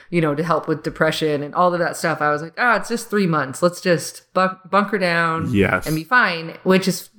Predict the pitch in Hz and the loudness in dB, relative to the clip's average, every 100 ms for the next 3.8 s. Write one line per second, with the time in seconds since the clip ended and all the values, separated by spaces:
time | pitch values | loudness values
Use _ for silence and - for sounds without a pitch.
0 | - - 311 254 190 180 180 - - _ | -20 -8 -2 0 2 -2 -6 -18 -20 _
1 | 185 185 220 226 - - _ _ - 202 | -2 0 0 0 -6 -14 _ _ -2 0
2 | 185 175 175 165 170 160 139 170 160 143 | 0 0 0 0 0 -2 -2 0 2 2
3 | 143 156 233 247 156 143 151 | -2 -2 0 0 0 -2 -6